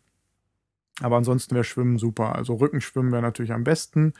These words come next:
beziehungsweise auch Freistil wäre möglich, weil dann die Beinschläge, äh, diese, diese Rotationsmuskulatur im unteren Rückenbereich auch fordert, beziehungsweise die, die Armbewegungen dann natürlich auch den Oberkörper in eine leichte Rotation ver-,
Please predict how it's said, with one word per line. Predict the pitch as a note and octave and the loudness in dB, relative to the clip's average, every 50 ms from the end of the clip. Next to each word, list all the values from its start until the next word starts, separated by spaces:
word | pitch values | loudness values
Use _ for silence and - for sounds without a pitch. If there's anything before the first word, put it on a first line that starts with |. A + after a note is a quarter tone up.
| - - - - - - - _ - | -14 -20 -20 -20 -20 -20 -20 _ -8
beziehungsweise | - B2+ - C3 B2+ B2+ A2+ - - A#2 A#2 A#2+ A2 B2 - | -8 -6 -4 -2 -2 -2 -2 -4 -4 -4 -4 -2 -2 -2 -2
auch | - B2 A2+ - | -2 -2 -4 -4
Freistil | - - - - A#2+ B2 A#2+ - - - B2+ B2 A#2+ A2 | -8 -12 -8 -6 -4 -4 -6 -6 -4 -2 0 0 0 0
wäre | A#2 A#2+ A2+ A2+ | 0 -2 -2 -2
möglich, | A2 A2+ A#2+ B2+ B2+ - B2+ B2 A#2+ - - - | -2 0 0 -2 -2 -2 -2 -2 -4 -4 -6 -6
weil | A#2 A#2 A2+ | -4 -2 -2
dann | A#2 A#2 A#2 A2+ | -2 0 -2 -2
die | A2+ A2 | -2 -4
Beinschläge, | G#2+ A#2+ A#2 A#2 A#2 A#2+ B2 B2 A2+ - - - - - _ _ - - - - B2+ B2 B2 B2 B2 A#2+ C3 B2+ A#2+ A#2 - _ - _ _ _ - | -2 -2 -4 -2 -2 -2 -2 -2 -4 -6 -10 -20 -20 -20 _ _ -12 -10 -8 -4 -2 0 0 0 0 0 0 0 0 -2 -6 _ -20 _ _ _ -6
äh, | C3 B2 A#2+ A2 | -4 -2 -2 -2
diese, | A#2 A#2+ G#2+ A#2 A#2 A2+ A2+ A#2 A2+ A#2 A#2+ | -2 -4 -4 -4 -4 -4 -4 -6 -8 -10 -10
diese | A#2+ A#2+ A#2 A#2+ | -8 -6 -4 -4
Rotationsmuskulatur | A#2 B2+ A#2+ - A#2+ - - - B2 B2+ A#2+ - - B2+ A#2 - - B2+ B2 B2 A#2 - - B2+ B2+ - | -2 -4 -2 -2 -4 -4 -4 -4 -4 -2 -4 -4 -4 -6 -6 -6 -4 -4 -4 -4 -4 -4 -4 -2 -2 -2
im | - A#2+ C3 | -2 -2 -2
unteren | C3 C3 B2 - B2 B2 A#2+ A#2+ | -2 -2 -2 -2 -2 -2 -2 -2
Rückenbereich | - C3 B2 - B2 A#2 A#2 A2+ A2+ A#2+ A#2 A#2+ A#2+ - - - | -2 -4 -2 -2 -2 -2 -2 -2 0 0 0 0 -2 -6 -6 -4
auch | - B2+ B2 - | -2 -2 -2 -2
fordert, | - - - B2 B2 B2 B2 A#2+ A#2+ - - - | -6 -4 0 2 2 2 2 0 -2 -2 -6 -6
beziehungsweise | - A2+ - - - A#2 A#2 A2 - - - B2 A#2 A#2 A2 A#2+ A2+ | -6 -6 -6 -4 -4 -4 -4 -4 -6 -8 -8 -6 -6 -4 -4 -4 -4
die, | A2 A#2+ A#2 A#2+ B2+ | -4 -4 -6 -6 -6
die | C#3 - - - - | -6 -8 -8 -4 0
Armbewegungen | A#2+ A#2 A#2 A#2+ A#2+ A#2+ A#2 _ _ - - - - _ _ _ _ - A#2+ A2 A2 A#2+ B2 B2 B2+ A#2+ A#2 A2+ A2+ | 0 0 2 0 -2 -4 -6 _ _ -20 -20 -20 -20 _ _ _ _ -4 -2 -2 0 -2 0 0 0 0 0 0 0
dann | A#2+ A#2 | -2 -2
natürlich | A#2 A2+ A2 - - B2 A#2+ A#2+ A2 - | -2 -4 -6 -6 -6 -4 -4 -4 -4 -2
auch | - B2 B2 - | -2 -2 -2 -2
den | - B2 A#2+ - | -2 -4 -2 -2
Oberkörper | B2 A#2 A#2+ B2 A#2+ - - A#2+ A#2 - B2+ C3 | -2 -2 -2 -2 -4 -2 -4 -4 -4 -4 -4 -4
in | A#2+ A#2+ | -2 -2
eine | B2 B2 A#2+ A#2+ | -2 0 0 0
leichte | A#2+ A#2+ A#2 - - A#2+ | 0 0 0 -2 -4 -4
Rotation | A#2 A#2+ A2+ B2 A2+ - - B2 B2+ B2+ A#2 | -4 -2 -2 -2 -4 -2 -2 0 0 0 0
ver-, | - - - B2 A#2+ A#2 | -2 -4 -4 -2 -2 -4